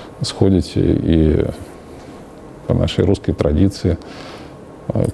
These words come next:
погреетесь, попаритесь. В этом ничего. Это как раз поднимет иммунитет. Это очень хорошо. Вот такие процедуры будут полезны. Но главное после этого не простыть, не застудиться. Наверное, не стоит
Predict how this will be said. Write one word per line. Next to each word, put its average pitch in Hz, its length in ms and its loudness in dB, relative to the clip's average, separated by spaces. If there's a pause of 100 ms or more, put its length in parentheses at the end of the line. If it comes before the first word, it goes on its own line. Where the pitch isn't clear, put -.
(100)
погреетесь, 90 600 4
попаритесь. 87 640 2
В - 80 -2
этом 139 240 2
ничего. 113 680 2
Это 104 200 2
как 101 200 0
раз 120 140 2
поднимет 107 540 4
иммунитет. 107 600 4
Это 110 400 4
очень 117 260 2
хорошо. 101 540 0 (400)
Вот 90 280 4 (680)
такие 95 680 4 (340)
процедуры 82 520 2
будут 101 320 4
полезны. 85 520 0 (560)
Но 101 280 4
главное 98 520 4
после 107 380 2
этого 95 680 4
не 90 640 4 (1000)
простыть, 107 520 2
не 85 80 4
застудиться. 90 720 4
Наверное, 92 460 4
не 90 100 6
стоит 107 440 2